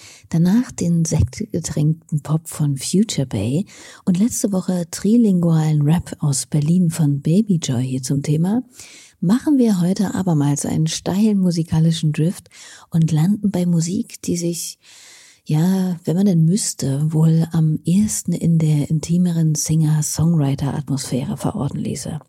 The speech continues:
Wobei das natürlich auch wieder nur ein Stempel ist, der dem weitaus facettenreicheren Schaffen des Acts,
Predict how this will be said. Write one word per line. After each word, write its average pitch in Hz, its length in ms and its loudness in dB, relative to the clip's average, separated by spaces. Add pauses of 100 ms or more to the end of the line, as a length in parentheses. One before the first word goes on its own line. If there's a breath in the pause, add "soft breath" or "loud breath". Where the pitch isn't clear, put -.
(720)
Wobei 160 480 0
das 160 240 0
natürlich 160 460 2
auch 180 220 0
wieder 170 200 4
nur 156 360 2
ein 151 180 0
Stempel 170 480 0
ist, - 600 -4
der 175 160 2
dem 170 340 0
weitaus 180 540 0
facettenreicheren 156 1000 0
Schaffen 170 420 0
des 185 260 0
Acts, - 440 -6